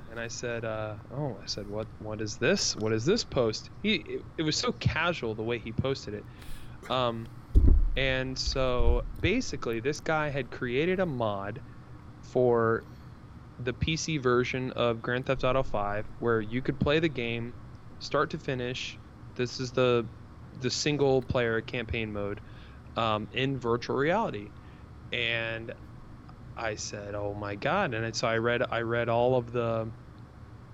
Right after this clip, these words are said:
I read all of the sub, you know, the, the Reddit, and I, and I made sure, you know, this was something, um, 'cause I, 'cause basically I hadn't purchased it yet on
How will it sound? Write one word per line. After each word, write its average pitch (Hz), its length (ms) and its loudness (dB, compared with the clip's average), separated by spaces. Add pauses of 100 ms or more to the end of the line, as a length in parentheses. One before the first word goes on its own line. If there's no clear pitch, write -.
I 135 80 2
read 127 220 4
all 127 180 4
of 139 100 0
the 135 140 2
sub, 123 220 -2 (180)
you 123 120 -4
know, 117 120 -4
the, 113 160 -2
the 123 140 0
Reddit, 120 500 2
and 117 120 -4
I, 117 140 -2 (100)
and 113 140 -2
I 107 80 0
made 117 260 0
sure, 120 520 4
you 120 120 -2
know, 110 180 0
this 113 220 -2
was 117 120 0
something, 117 540 0 (760)
um, 104 360 0
'cause 160 180 2
I, - 80 0
'cause 160 260 -4
basically 175 500 2
I - 40 0
hadn't 147 260 -4
purchased 127 420 -4
it 127 140 -2
yet 120 320 0
on 113 440 -4